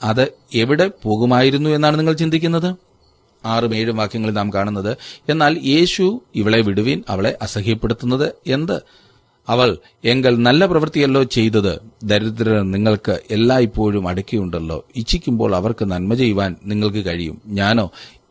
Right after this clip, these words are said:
എല്ലായ്പ്പോഴും നിങ്ങളോടുകൂടെ ഇരിക്കയില്ല.'" അതെ, എത്ര ഉന്നതമായിട്ടുള്ളൊരു ചിന്തയാണ് കർത്താവ് ഇവിടെ അവർക്ക് പറഞ്ഞു കൊടുക്കുന്നത്. അവർ പരമാർത്ഥതയുള്ളവരായിരുന്നെങ്കിൽ ദരിദ്രരെ സഹായിക്കുന്നതിന് പല അവസരങ്ങളും അവർക്കുണ്ടായിരുന്നു.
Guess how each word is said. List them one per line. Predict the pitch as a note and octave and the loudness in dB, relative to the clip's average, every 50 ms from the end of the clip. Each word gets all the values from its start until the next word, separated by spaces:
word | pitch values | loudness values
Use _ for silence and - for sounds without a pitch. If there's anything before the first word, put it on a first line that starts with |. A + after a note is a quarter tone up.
| - | -2
എല്ലായ്പ്പോഴും | - C3 C#3+ F3 F3+ F#3+ - - A#2 A2 G#2+ G#2+ G2 | 2 2 4 4 4 2 2 0 0 0 2 0 0
നിങ്ങളോടുകൂടെ | F#2 F2+ F2+ G2 G#2+ A#2 A#2 G#2 F#2+ F#2 F#2 F#2 A#2 | -2 -4 -4 -2 0 0 0 0 -2 -4 -2 -2 -2
ഇരിക്കയില്ല.'" | B2 F#2+ E2 F2 E2 - - E2+ D#2+ D2+ D2+ D2+ D#2+ - - - _ _ _ _ _ _ _ _ _ _ _ _ _ _ _ _ _ _ _ _ _ - | -4 -4 -6 -8 -8 -8 -8 -8 -8 -8 -10 -14 -14 -16 -18 -20 _ _ _ _ _ _ _ _ _ _ _ _ _ _ _ _ _ _ _ _ _ -10
അതെ, | - G2+ G2 E2+ D2+ C2+ - - - _ _ _ _ _ _ - | -6 -4 -4 -4 -6 -10 -14 -20 -20 _ _ _ _ _ _ -6
എത്ര | - - - - D3+ C3+ B2+ G2 - - _ _ _ _ _ _ _ _ _ _ _ _ _ _ _ _ - - | -6 -6 -2 0 0 2 2 0 -2 -6 _ _ _ _ _ _ _ _ _ _ _ _ _ _ _ _ -6 -4
ഉന്നതമായിട്ടുള്ളൊരു | B2+ D3 D#3 E3 E3 D#3 D3 C#3+ C#3 C3+ B2+ A#2+ B2+ B2 A#2+ A2+ | -2 0 0 2 2 4 4 4 4 4 2 0 -2 -2 -2 -2
ചിന്തയാണ് | - A2+ G#2+ G#2 G#2+ G2+ G2 G2+ | -4 -4 -2 0 0 0 -2 -4
കർത്താവ് | F#2+ F2 - G#2+ G2 F#2+ | -6 -6 -6 -4 -4 -4
ഇവിടെ | F#2 F2+ F#2 F2+ F2 E2+ - _ _ - | -4 -4 -6 -6 -6 -8 -12 _ _ -10
അവർക്ക് | A2 G#2 G2 F2+ E2 | -6 -6 -6 -4 -4
പറഞ്ഞു | F2 F2 F2+ F#2 | -6 -6 -6 -6
കൊടുക്കുന്നത്. | F2+ E2 E2 - - C#2 C2 - - - - - - - _ _ - | -6 -8 -8 -10 -14 -18 -18 -18 -16 -18 -18 -18 -20 -20 _ _ -4
അവർ | C#3+ C#3+ D3+ C#3+ D#3+ F#3+ - - - _ _ - - | 0 2 2 2 2 -2 -10 -20 -20 _ _ -2 0
പരമാർത്ഥതയുള്ളവരായിരുന്നെങ്കിൽ | B2 B2 C3+ C#3+ D3 D3+ D#3+ D#3+ - - F#3 G3 F#3+ G3 D#3+ C#3+ C3+ C3 A#2 G#2+ G2+ G2 G2 G2 F#2+ F#2+ F#2 F2 D#2+ D2 - _ _ _ _ _ _ _ _ _ - | 2 2 2 4 4 2 2 2 0 0 2 2 2 2 2 2 4 4 4 2 2 2 0 -2 -4 -6 -6 -6 -8 -12 -14 _ _ _ _ _ _ _ _ _ -10
ദരിദ്രരെ | - B2 C3+ C3+ D3 F3 F3 E3+ F3+ D#3+ E3+ F3+ F3+ | -2 2 2 4 4 2 0 0 0 0 0 0 -2
സഹായിക്കുന്നതിന് | E3+ - C3+ A2+ A#2+ B2 C#3 D3+ D#3 - - C#3 C3 B2+ B2 C#3 D3 C#3 - | -2 -2 -4 -2 0 0 0 0 -2 -4 -6 -6 -4 -4 -4 -4 -6 -6 -4
പല | G#2+ G2+ A#2 | -4 0 0
അവസരങ്ങളും | C#3 C#3 A2+ A#2+ A#2 - - C#3+ C3+ C3+ C3+ D#3 D#3 | 2 2 2 0 0 0 0 0 0 0 0 0 0
അവർക്കുണ്ടായിരുന്നു. | C3+ A#2+ C3 C#3 - D#3+ D3+ D#3 D#3 D#3+ D#3+ E3 E3 D3 | 0 0 0 -2 -4 -2 0 2 2 4 2 2 0 -4